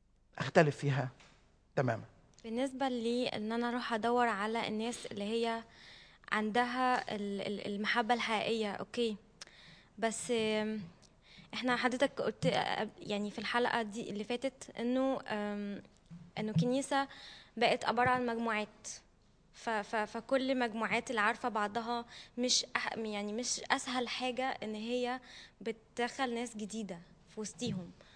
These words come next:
Speaker 2: يعني مثلا الناس اللي هي بقالها، آه، سنة مش زي الناس اللي هي بقالها أسبوعين في نفس الجروب، آه، آه، بيختلطوا مع بعض.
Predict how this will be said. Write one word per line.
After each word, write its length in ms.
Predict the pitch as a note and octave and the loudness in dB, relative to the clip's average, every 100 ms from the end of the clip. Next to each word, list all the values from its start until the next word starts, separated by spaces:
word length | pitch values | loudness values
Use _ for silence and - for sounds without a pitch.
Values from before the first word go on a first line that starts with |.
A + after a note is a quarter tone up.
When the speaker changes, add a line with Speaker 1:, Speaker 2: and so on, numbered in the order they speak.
| - - - | -20 -16 -4
Speaker 2:
يعني 320 | G#3+ G#3 G#3 | -2 0 -2
مثلا 560 | A3+ A#3+ C4 B3 B3 A3 | -4 -2 0 2 0 -4
الناس 360 | G#3+ A#3 B3+ | -4 -4 -4
اللي 120 | A3+ | -4
هي 260 | A3 A#3+ A#3 | -2 0 0
بقالها، 520 | G#3+ G#3+ A3+ G#3 G3 - - - - | 0 0 -2 -4 -6 -8 -20 -16 -8
آه، 200 | G#3 G#3 | -4 -4
سنة 380 | G3+ B3 A#3+ A#3 - - - - | 0 0 0 -4 -14 -20 -20 -10
مش 140 | A3 A3 | -6 -2
زي 540 | G#3 A#3+ A#3+ G#3+ - | 2 4 4 -2 -4
الناس 360 | G#3+ A3 A#3 A#3+ | -4 -4 -4 -6
اللي 140 | G#3 | -4
هي 320 | G#3+ A#3 A3+ | -2 0 0
بقالها 500 | G#3+ - A3 G#3+ A3 G#3+ - G#3+ | 0 0 0 -2 -4 -6 -14 -10
أسبوعين 600 | G#3 G#3+ G#3+ A#3 A#3+ A3 - - - | -4 -2 0 0 0 -4 -10 -20 -16
في 160 | - | -4
نفس 280 | A3 A#3 - | -2 -2 -4
الجروب، 400 | A3 G3 G#3+ A3+ G3 - - _ - | -6 -4 -2 -4 -6 -20 -20 _ -8
آه، 720 | G#3 G#3 G3 - G3+ G3+ G3+ G3 | -4 -2 -2 -2 -4 -4 -4 -4
آه، 40 | - | -4
بيختلطوا 540 | G#3+ - A#3 A#3 A3 | -6 -4 -2 -2 -2
مع 140 | G#3+ G3+ | -2 -2
بعض. 260 | G3+ F#3 | -2 -2